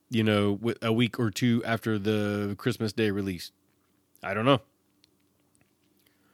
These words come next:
But it seems clear that the streaming services are the way that this is going to happen going forward. There's just no way around it. And it's, it's going to hurt the theaters,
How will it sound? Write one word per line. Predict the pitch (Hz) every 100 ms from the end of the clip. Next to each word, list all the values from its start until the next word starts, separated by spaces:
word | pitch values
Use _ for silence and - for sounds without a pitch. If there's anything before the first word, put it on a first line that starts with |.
| _ _ _ _ _ _ _ _
But | - 120
it | 113
seems | 147 151 135
clear | 151 143 117 110
that | 110 107 -
the | 113
streaming | 107 131 123 113
services | 117 110 98 101 87 -
are | 110 110 107
the | 98 101
way | 107 107 104 101
that | 98
this | - 98 101
is | 87
going | 104 95
to | 95
happen | 92 95 92 90
going | 85 85
forward. | 80 64 55 - _ _ _ _ _ _ _ _ _ _
There's | - 82
just | 85 85
no | 87
way | 92
around | 95 113 101
it. | - _ _ _ _ _ _ _ _ _ _ _ _ _
And | - 90 90 90 87 82 87 - _ _ _ _ _ _ -
it's, | - 87 - - - _ - - - - -
it's | 120 123
going | 151 160
to | 156
hurt | 165
the | 160
theaters, | 139 175 139 85 -